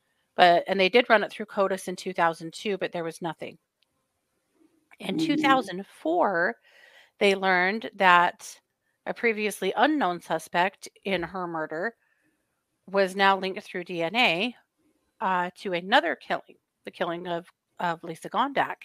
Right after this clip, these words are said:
Speaker 1: in nineteen eighty-one.
Speaker 2: Mm.
Speaker 1: She was also living in Oxnard. She was a retail employee.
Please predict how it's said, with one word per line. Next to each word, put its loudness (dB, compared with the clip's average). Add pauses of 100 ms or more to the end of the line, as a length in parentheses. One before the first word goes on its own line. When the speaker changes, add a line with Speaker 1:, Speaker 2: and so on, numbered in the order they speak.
Speaker 1:
in -8
nineteen -8
eighty-one. -6 (600)
Speaker 2:
Mm. 0
Speaker 1:
She -2
was -4
also 4
living -2
in -4
Oxnard. 0
She -10
was -10
a -6
retail -2
employee. -4